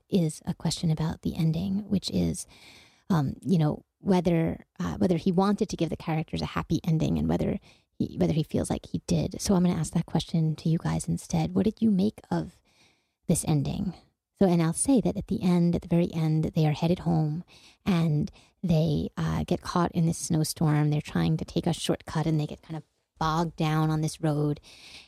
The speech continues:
And, um, and Maya gets out of the car, uh, and then she, she asks Alex and Max to get out with her, and they do.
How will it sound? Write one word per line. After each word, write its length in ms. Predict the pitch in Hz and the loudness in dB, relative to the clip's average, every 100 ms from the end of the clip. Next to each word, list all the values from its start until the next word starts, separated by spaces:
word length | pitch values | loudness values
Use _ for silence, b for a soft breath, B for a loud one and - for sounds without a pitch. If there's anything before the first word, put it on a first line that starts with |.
| _ | _
And, 480 | 220 165 156 156 - - | 0 2 2 -2 -4 -10
um, 400 | 180 190 - 226 _ - | -6 -4 -4 -10 _ 2
and 160 | 190 | 4
Maya 300 | 175 180 175 | 4 4 2
gets 280 | - 170 - | 2 -2 -2
out 120 | 160 | -4
of 80 | 160 | -4
the 60 | - | -8
car, 520 | - 160 147 147 175 _ _ _ - | -4 -4 -2 -4 -8 _ _ _ -2
uh, 220 | 165 156 | 0 0
and 140 | 165 165 | 0 2
then 140 | 156 | 2
she, 400 | - 160 160 214 - | 0 -2 -2 -4 -10
she 200 | - - | -6 -2
asks 600 | 165 160 - - - - - - | 0 -2 -4 -8 -10 -12 -12 -4
Alex 400 | 170 156 - - | -2 -2 -4 -6
and 240 | 151 151 | -6 -4
Max 300 | 170 156 - | -2 -4 -6
to 100 | - | -6
get 140 | - 156 | -2 0
out 220 | 170 185 | 0 0
with 180 | 240 - | 0 0
her, 340 | 165 151 170 b b b _ 190 | -2 -2 -2 b b b _ -4
and 180 | 165 160 | 0 0
they 140 | 165 - | -2 0
do. 500 | 254 202 170 156 | 2 2 0 -4